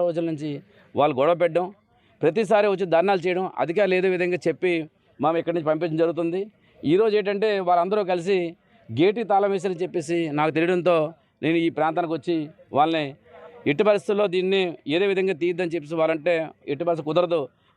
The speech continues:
మాకు అధికారులు వచ్చి మాకు సమాధానం చెప్పాలి, ఇక్కడి నుంచి డంపింగ్ యార్డు ఇక్కడి నుంచి తొలగిస్తారా లేదు ఏం చేస్తారని చెప్పేసి వాళ్ళు చెప్పడం జరుగుతుంది. సుమారుగా ఈ రోజుకి వెయ్యి టన్నులు ఇక్కడ గార్బేజ్ పేరుకుపోయి ఉంది, దాన్ని ఎలా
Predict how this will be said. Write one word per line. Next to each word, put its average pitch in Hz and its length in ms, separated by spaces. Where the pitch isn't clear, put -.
మాకు 160 180
అధికారులు 208 380
వచ్చి 180 180
మాకు 185 180
సమాధానం 190 400
చెప్పాలి, 165 340
ఇక్కడి 202 200
నుంచి 220 220
డంపింగ్ 202 340
యార్డు 196 180
ఇక్కడి 185 140
నుంచి 175 160
తొలగిస్తారా 180 500
లేదు 196 140
ఏం 226 80
చేస్తారని 202 340
చెప్పేసి 175 340
వాళ్ళు 175 220
చెప్పడం 165 240
జరుగుతుంది. 175 320
సుమారుగా 214 360
ఈ 190 100
రోజుకి 214 320
వెయ్యి 202 240
టన్నులు 208 280
ఇక్కడ 143 120
గార్బేజ్ 202 420
పేరుకుపోయి 185 440
ఉంది, 156 160
దాన్ని 156 180
ఎలా 214 100